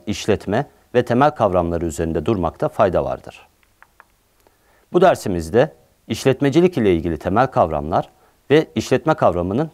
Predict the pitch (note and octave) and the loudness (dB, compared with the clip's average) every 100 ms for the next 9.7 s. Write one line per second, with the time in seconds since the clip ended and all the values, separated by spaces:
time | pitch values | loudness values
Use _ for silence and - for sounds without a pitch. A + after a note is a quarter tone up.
0 | _ - A#2 A#2+ G2 G2 F#2 F2 E2 D#2 | _ -4 0 0 0 -2 0 0 -2 -4
1 | D2 C2+ C2 B1+ - - _ _ _ _ | -8 -10 -10 -12 -14 -20 _ _ _ _
2 | _ - A#2+ - D3 E3+ D3+ F3+ G#3 D3 | _ -8 -4 2 2 4 4 2 2 4
3 | A2 F#2 F2+ E2+ A2 C#3 D3+ C3+ G2+ E2+ | 4 2 -2 -2 2 2 2 2 2 0
4 | D#2+ A2+ - _ _ _ C#3 - B2+ - | -2 -4 -6 _ _ _ 0 0 0 0
5 | C#3 C3+ B2+ B2 F3 - A#2 C#3+ D3 F3+ | 0 2 4 4 2 -2 -2 2 2 0
6 | - A2+ G#2+ F#2 - F#2 F2 - F2+ F#2 | -2 -4 0 0 -2 -4 -4 -2 -2 0
7 | D#2+ D#2+ B2 B2+ F#2+ - C3+ D3+ _ _ | -2 0 0 2 0 0 -2 -4 _ _
8 | _ - G#2 C3 - C3 C3 D#3 D#3 A#2 | _ -6 0 0 0 0 2 2 2 2
9 | C3+ D#3+ A#2+ D#2+ - D#2+ A2+ | 2 2 0 -2 -4 -4 -6